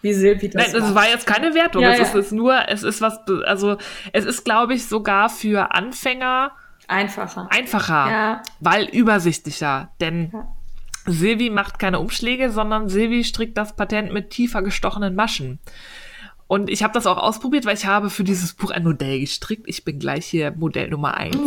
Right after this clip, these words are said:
Speaker 2: der
Speaker 1: Uhu.
Speaker 2: wunderschöne Kaul, ähm, den das, äh, Modell da trägt. Und tiefer gestochen heißt einfach, dass man nicht die Masche auf der Nadel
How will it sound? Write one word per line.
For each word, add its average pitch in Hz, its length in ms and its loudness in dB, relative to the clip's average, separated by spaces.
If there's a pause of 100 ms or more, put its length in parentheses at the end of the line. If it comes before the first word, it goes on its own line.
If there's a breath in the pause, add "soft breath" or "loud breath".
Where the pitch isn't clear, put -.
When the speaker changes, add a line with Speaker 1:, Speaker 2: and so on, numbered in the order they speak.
Speaker 2:
der 285 120 2
Speaker 1:
Uhu. 269 60 -2
Speaker 2:
wunderschöne 269 680 2 (200)
Kaul, 170 480 0 (200)
ähm, 196 400 -4 (320 loud breath)
den 196 120 4
das, 202 260 0
äh, - 120 -2
Modell 202 340 -2
da 202 120 0
trägt. - 460 -6 (600 loud breath)
Und 196 220 2
tiefer 254 340 2
gestochen 233 640 -2
heißt 214 280 -2
einfach, 208 240 -4
dass 202 180 -4
man 208 120 0
nicht 214 180 -4
die 202 80 -2
Masche 190 400 -2
auf - 200 -2
der 190 140 0
Nadel 196 400 0